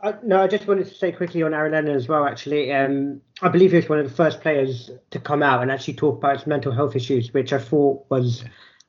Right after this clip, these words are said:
um, it was quite nice to break that stigma as well around,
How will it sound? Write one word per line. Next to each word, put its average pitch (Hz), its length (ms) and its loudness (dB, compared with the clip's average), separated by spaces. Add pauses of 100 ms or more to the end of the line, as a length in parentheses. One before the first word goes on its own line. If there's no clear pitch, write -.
(100)
um, 135 440 4 (340)
it 160 120 -2
was 156 140 -2
quite 170 240 2
nice 147 280 0
to 135 100 -8
break 143 240 0
that 139 120 -6
stigma 143 400 0
as 123 160 -6
well 139 160 2
around, 131 460 -2